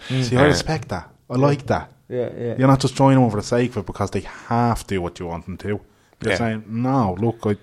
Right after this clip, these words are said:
Speaker 2: yeah, I like
Speaker 1: So you're
Speaker 2: that."
Speaker 1: being independent. <laughs>
Speaker 3: Uh, I think, I think we need a project. I mean, I, I think the problem with the independents is clear, is that, like, uh, I, I work with John Collins, who's an independent now in the Dáil,
Speaker 2: Yeah.
Speaker 3: but the,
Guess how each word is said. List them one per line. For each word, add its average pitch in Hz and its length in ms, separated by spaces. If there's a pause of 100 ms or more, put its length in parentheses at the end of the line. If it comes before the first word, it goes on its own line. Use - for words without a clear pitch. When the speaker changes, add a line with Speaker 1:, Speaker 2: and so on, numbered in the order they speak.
(120)
Speaker 2:
yeah, 120 300
I 101 80
like 117 160
Speaker 1:
So 123 60
you're 123 60
Speaker 2:
that." 87 60
Speaker 1:
being 143 180
independent. 120 640
<laughs> - 40 (280)
Speaker 3:
Uh, 110 400
I 135 80
think, 170 240
I 131 80
think 170 220
we 127 60
need 151 140
a - 40
project. 104 520
I - 60
mean, 107 160
I, 104 80 (140)
I 104 160
think 120 240
the 101 80
problem 117 260
with 104 140
the 104 60
independents 101 540
is 90 120
clear, 92 440
is 87 120
that, 90 180
like, 87 240
uh, 90 320 (180)
I, 92 280
I 90 40
work 95 300
with 90 120
John 90 200
Collins, 90 340
who's 87 140
an 90 60
independent 87 440
now 87 200
in 85 80
the 87 40
Dáil, 87 260
Speaker 2:
Yeah. - 60
Speaker 3:
but 87 120
the, 85 140